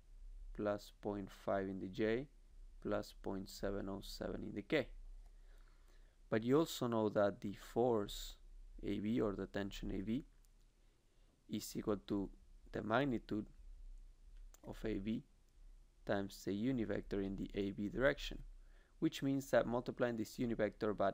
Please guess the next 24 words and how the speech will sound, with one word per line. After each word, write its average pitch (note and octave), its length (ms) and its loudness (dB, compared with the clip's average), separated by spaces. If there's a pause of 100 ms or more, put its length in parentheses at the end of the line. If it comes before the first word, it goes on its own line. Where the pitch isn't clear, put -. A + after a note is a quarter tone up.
F - 260 0
A G#2 100 -2
B G#2 300 0
will G2+ 120 -4
give G2+ 300 -2
you G2 240 -2 (1400)
the - 100 -4
Cartesian G#2+ 500 -2
vector G#2+ 240 -4
form G#2+ 360 -2
of F#2+ 160 -2
that F#2+ 200 0
vector, - 340 -4
which - 260 -10
is - 180 -8
negative G2+ 300 -4
point G#2+ 200 -2
five G2 440 2
A F#2+ 160 0
B A2+ 260 -2 (1700)
in B2 140 -2
the B2 180 2
I A2 240 0 (800)
plus G#2+ 380 2